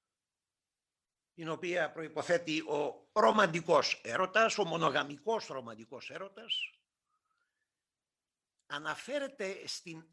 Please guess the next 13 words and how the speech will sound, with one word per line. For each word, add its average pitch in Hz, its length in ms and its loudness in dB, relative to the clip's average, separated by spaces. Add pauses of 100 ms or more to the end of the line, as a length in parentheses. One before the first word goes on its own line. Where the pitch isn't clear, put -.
(160)
ερωτική 160 1300 -12 (220)
συνουσία - 1120 -12 (2000)
με 190 120 -10
έναν 185 160 0
τρόπο 233 640 2 (1080)
κλινικό 160 1000 -4 (1700)
και 226 120 -8
νομίζω 175 480 -10
με 165 180 -10
αρνητικές 139 600 -6
αποχρώσεις. - 840 -6 (1800)
Ονομάζει 165 800 -4
την 127 340 -8